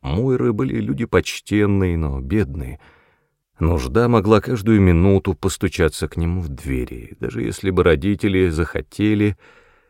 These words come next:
они, конечно, не смогли бы сразу достать для Агнес такую большую сумму.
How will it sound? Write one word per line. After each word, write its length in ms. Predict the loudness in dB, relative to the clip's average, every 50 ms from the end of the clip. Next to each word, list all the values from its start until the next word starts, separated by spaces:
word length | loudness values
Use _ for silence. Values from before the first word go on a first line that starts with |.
| _ _ _ _ _ _ _ -18 _
они, 280 | -10 -6 -4 -4 -4
конечно, 460 | 0 0 2 2 2 2 2 2 2 4
не 140 | 4 2
смогли 500 | 2 0 0 0 0 0 0 2 2 2
бы 140 | 2 2 0
сразу 640 | -2 -2 -8 -2 2 4 4 4 4 2 -2 -2 0
достать 400 | 0 0 0 2 0 0 0 0
для 260 | 0 2 4 4 4
Агнес 300 | 4 4 2 -2 -4 -4
такую 320 | -6 -10 -8 -6 -6 -6 -2
большую 640 | 0 0 0 0 -2 -6 -8 -6 -6 -6 -6 -8
сумму. 600 | -10 -16 -16 -10 -8 -8 -8 -8 -12 -14 -18